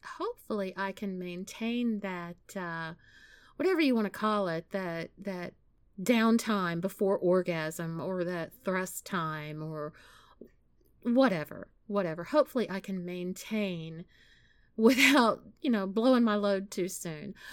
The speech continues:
But anyway, so this masturbation story, you'll, you'll get a kick out of this. I, uh, sent one of my friends a text about it. Uh, like I said, we went to our favorite watering hole last night. And because they closed so early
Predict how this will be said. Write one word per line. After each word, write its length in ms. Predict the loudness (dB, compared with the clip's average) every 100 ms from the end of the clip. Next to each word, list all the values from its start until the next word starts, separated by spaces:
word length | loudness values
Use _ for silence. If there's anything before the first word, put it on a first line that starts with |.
| -10
But 100 | -2
anyway, 420 | 2 4 4 0 -4
so 280 | 0 0 2
this 280 | 0 -2 -2
masturbation 600 | -4 -4 -4 -4 -4 -6
story, 340 | -4 -6 -2
you'll, 180 | -2 0
you'll 260 | 0 0
get 140 | 0 -2
a 40 |
kick 280 | -2 -8 -10
out 140 | -10
of 60 | -10
this. 440 | -10 -12 -14 -18 -20 -20 -20 -20 -6
I, 280 | -2 0 0
uh, 320 | -2 -6 -8 -12
sent 320 | -12 -4 -4 -2
one 100 | -4
of 60 |
my 100 | -4
friends 360 | -6 -6 -6 -6
a 40 |
text 420 | -8 -6 -6 -8 -10
about 280 | -8 -8
it. 200 | -10 -12 -16 _ _ _ _ -14
Uh, 280 | -10 -8 -8
like 200 | -8 -8
I 20 |
said, 260 | -6 -6 -4
we 100 | -2
went 300 | -2 -4 -6
to 160 | -6 -4
our 140 | -4
favorite 400 | -4 -4 -4 -2
watering 360 | 0 0 0 -4
hole 280 | -8 -8
last 360 | -8 -10 -10 -10
night. 400 | -12 -12 -16 -20 _ -20 -20 -20 -20 _
And 800 | -4 -2 -2 -4 -4 -4 -6 -6 -6
because 380 | -6 -4 -6 -4
they 120 | -6
closed 420 | -2 -2 0 -2
so 220 | -4 -4
early 580 | -2 -4 -4 -6 -8 -12